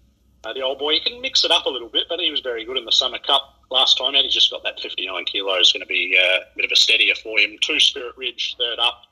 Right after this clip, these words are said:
uh, should be ready to win. He made good improvement in that Summer Cup, and I thought nine, She's the Gift, was a chance. Probably rolls forward from a wide gate. Uh, gets nice weight relief. She was really tough in the Belle of the Turf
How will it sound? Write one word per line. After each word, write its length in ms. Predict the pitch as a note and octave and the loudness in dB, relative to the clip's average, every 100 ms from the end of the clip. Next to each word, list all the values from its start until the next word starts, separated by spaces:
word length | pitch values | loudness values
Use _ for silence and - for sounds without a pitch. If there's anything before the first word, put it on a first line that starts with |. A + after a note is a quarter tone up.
| _ _ _ _ _ - | _ _ _ _ _ -14
uh, 80 | - | -8
should 240 | - - | -6 -6
be 160 | A2+ A2 | -10 -6
ready 260 | A#2+ B2 | -2 0
to 120 | - A2+ | 0 0
win. 320 | A2+ D3+ D3+ | 2 2 2
He 120 | A2+ | -6
made 220 | G#2+ G2 | -10 -10
good 100 | A#2 | -8
improvement 480 | A2+ G#2 B2+ B2 A#2+ - | -10 -8 -8 -10 -14 -16
in 120 | A#2+ | -8
that 160 | A#2 A2 | -2 2
Summer 260 | - B2 G#2+ | 2 2 0
Cup, 220 | - A2+ - | 2 0 0
and 80 | A2 | -2
I 60 | |
thought 200 | - B2+ | -2 -6
nine, 340 | A2+ A#2 A2+ G#2 | -2 -2 0 2
She's 320 | - A#2 G2+ | 2 4 0
the 80 | G2+ | -2
Gift, 300 | - A2+ - | -2 -2 0
was 100 | - | 2
a 60 | |
chance. 500 | - - G#2 - - - _ - | 4 4 4 4 0 -2 _ -6
Probably 300 | D#3+ C3 B2+ | -2 -2 -2
rolls 240 | B2+ A2+ | -4 -6
forward 320 | - C3+ C3 | -8 -8 -8
from 100 | A#2+ | -12
a 60 | A2+ | -14
wide 320 | A#2 A#2+ A2 | -6 -4 -4
gate. 220 | B2+ A2 - _ _ _ | -4 -6 -8 _ _ _
Uh, 120 | G#2+ | -8
gets 240 | G#2+ A2+ B2+ | -4 -4 -2
nice 260 | C3+ A#2 | 0 2
weight 220 | B2+ B2 | 2 0
relief. 320 | A#2 A#2 A#2 - | -2 -2 -2 -2
She 100 | A2+ | -4
was 140 | G2 | -4
really 180 | C#3+ B2 | -2 0
tough 260 | - A#2+ | 2 0
in 80 | A2 | -2
the 60 | G2 | -6
Belle 200 | G#2+ G#2 | -4 -4
of 40 | |
the 80 | - | -6
Turf 240 | - G#2+ | -6 -4